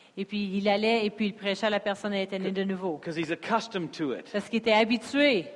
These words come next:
Speaker 2: Now, you know, here he tells you, "Yet I show you a more excellent way."
Speaker 1: Ici, il vous dit, « Je vous montre une voie plus excellente. »
Speaker 2: It's good to get accustomed to it.
Speaker 1: C'est bon d'être habitué.
Speaker 2: But the next thing that's better
Speaker 1: Mais la, la prochaine chose qui est encore meilleure,
Speaker 2: is chapter thirteen.
Speaker 1: c'est chapitre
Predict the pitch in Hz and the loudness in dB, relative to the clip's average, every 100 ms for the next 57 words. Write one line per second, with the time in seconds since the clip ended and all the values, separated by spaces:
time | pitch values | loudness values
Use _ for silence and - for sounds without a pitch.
0 | - 180 185 196 185 185 262 214 202 214 | -8 -2 -2 0 0 2 2 0 2 2
1 | 247 196 170 196 175 165 202 190 185 180 | 2 2 2 4 4 2 0 0 0 -2
2 | 180 170 220 - 262 160 135 131 147 254 | 0 0 -2 -2 -4 -2 0 0 0 -4
3 | - 208 - 262 247 220 208 196 185 240 | -6 -4 2 4 4 2 0 -2 -2 0
4 | 247 220 190 208 208 220 226 214 190 220 | 2 0 0 0 2 2 2 2 4 4
5 | 226 214 208 - 202 196 320 311 185 - | 2 -2 -4 -2 0 2 2 0 -2 2
6 | 233 226 185 196 185 240 262 262 214 190 | 2 2 4 2 6 4 6 2 2 4
7 | 175 262 - - 214 220 226 220 208 214 | 4 2 -2 0 4 6 6 4 2 -2
8 | 190 180 - 226 277 359 - 170 180 196 | -2 -6 4 6 6 2 -4 -4 2 2
9 | 262 - 185 185 165 156 233 277 190 262 | 2 2 0 2 0 2 4 6 4 2
10 | - 208 202 185 208 202 220 226 208 233 | 0 0 0 2 0 0 0 0 2 2
11 | 233 - 226 202 196 208 190 185 240 349 | 2 0 -2 0 0 2 2 4 4 2
12 | 262 175 151 160 151 165 160 285 311 190 | 0 0 0 0 -2 -2 0 -6 -6 -6
13 | - 208 208 202 | -4 -2 -2 -2